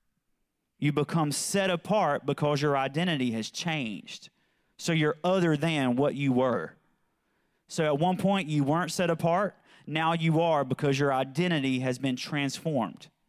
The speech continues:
into something other than. So when First Peter says, "Be holy as I am holy," and he's quoting the Old Testament,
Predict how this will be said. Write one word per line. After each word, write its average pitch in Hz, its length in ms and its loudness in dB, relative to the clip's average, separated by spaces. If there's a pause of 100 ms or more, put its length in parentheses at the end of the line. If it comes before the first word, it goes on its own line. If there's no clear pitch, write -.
into 139 240 -2
something 127 540 -2 (320)
other 135 300 2
than. 110 340 -2 (200)
So 156 140 -2
when 139 120 2
First 165 300 -2
Peter 165 240 2
says, 131 320 0
"Be 139 160 -2
holy 143 420 0
as 131 120 0
I 139 160 0
am 123 80 -4
holy," 131 380 0
and 123 100 -2
he's 120 100 -2
quoting 147 380 0
the 127 80 0
Old 123 160 0
Testament, 127 460 -4